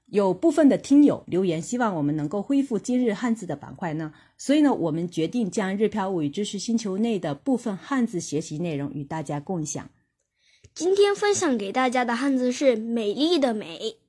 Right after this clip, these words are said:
Speaker 2: 音读的时候读作比，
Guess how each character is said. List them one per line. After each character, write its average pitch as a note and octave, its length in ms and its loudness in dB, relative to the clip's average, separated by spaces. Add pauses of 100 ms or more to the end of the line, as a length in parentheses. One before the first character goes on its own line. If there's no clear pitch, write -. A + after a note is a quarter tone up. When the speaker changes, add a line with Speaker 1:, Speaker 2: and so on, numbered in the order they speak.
(1800)
Speaker 2:
音 G4+ 240 4
读 E4 100 2
的 C#4+ 140 6
时 C#4+ 140 4
候 B3 160 6
读 A3+ 200 4
作 C#4 360 2 (340)
比， C4+ 240 2